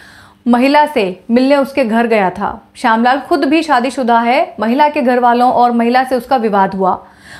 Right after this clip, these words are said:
बात इतनी बढ़ गई कि दोनों पक्षों में मारपीट होने लगी। आरोपी के पास चाकू रखा था, उसने चाकू से महिला और उसके घर वालों पर हमला कर दिया। इसमें महिला का पिता घायल हो गया और महिला की मौत हो गई।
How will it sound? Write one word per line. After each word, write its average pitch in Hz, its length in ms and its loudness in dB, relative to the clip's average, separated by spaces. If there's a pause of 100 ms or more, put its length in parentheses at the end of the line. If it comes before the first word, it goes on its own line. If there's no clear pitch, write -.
(140)
बात 269 260 0
इतनी 302 280 -2
बढ़ 294 180 0
गई 269 140 0
कि 277 140 -4
दोनों 254 280 2
पक्षों 285 280 -2
में 269 100 0
मारपीट 233 480 -2
होने 262 220 0
लगी। 269 360 0 (100)
आरोपी 294 340 0
के 330 120 -2
पास 320 220 0
चाकू 285 320 0
रखा 247 240 -2
था, 277 140 0
उसने 311 200 -4
चाकू 254 320 -2
से 285 140 -2
महिला 247 360 2
और 269 80 2
उसके 269 200 -4
घर 254 180 -2
वालों 233 260 0
पर 262 140 -2
हमला 226 280 0
कर 208 180 -2
दिया। 180 380 -4
इसमें 240 260 -4
महिला 220 300 -2
का 214 140 -4
पिता 214 300 -2
घायल 214 380 -2
हो 254 140 2
गया 269 260 2
और 233 220 0
महिला 233 320 0
की 254 200 -6
मौत 196 280 -2
हो 190 80 -4
गई। 190 200 -10